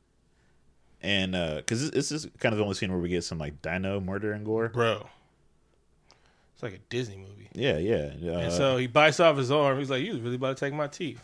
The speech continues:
Speaker 2: Well, now I'm gonna eat your whole fucking face." But then, because there's really no reason to get in that fucking cage.
Speaker 1: No.
Speaker 2: Then he lets the cage open because, you know.
Speaker 1: 'Cause plot.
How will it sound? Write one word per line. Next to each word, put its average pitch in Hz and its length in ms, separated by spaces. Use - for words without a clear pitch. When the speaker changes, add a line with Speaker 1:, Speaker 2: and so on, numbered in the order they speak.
Speaker 2:
Well, 113 100
now 120 140
I'm 117 80
gonna 104 100
eat - 160
your 107 100
whole 113 180
fucking 104 260
face." - 420
But 151 280
then, 147 460
because 185 300
there's 165 280
really 143 260
no 110 120
reason 101 260
to - 20
get 98 100
in 76 60
that 71 100
fucking - 220
cage. - 360
Speaker 1:
No. 80 220
Speaker 2:
Then 151 120
he 160 60
lets 139 200
the 123 60
cage 120 280
open 113 300
because, 98 560
you 143 120
know. 101 60
Speaker 1:
'Cause 82 260
plot. - 540